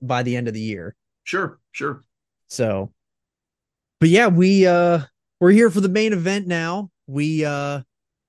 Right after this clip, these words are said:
Speaker 1: we got this W C W, what,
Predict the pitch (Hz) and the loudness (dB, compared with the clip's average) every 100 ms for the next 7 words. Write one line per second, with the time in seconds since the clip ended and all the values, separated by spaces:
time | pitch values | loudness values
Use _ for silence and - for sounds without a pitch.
0 | _ 151 147 165 170 147 135 147 180 196 | _ -8 -6 -6 -4 -6 -4 -2 -2 -2
1 | 190 - 196 170 170 175 175 175 175 170 | -4 -4 -4 -2 -2 -2 -2 0 0 0
2 | 170 - _ _ _ _ _ _ _ 185 | -4 -10 _ _ _ _ _ _ _ -6
3 | 190 196 | -4 -4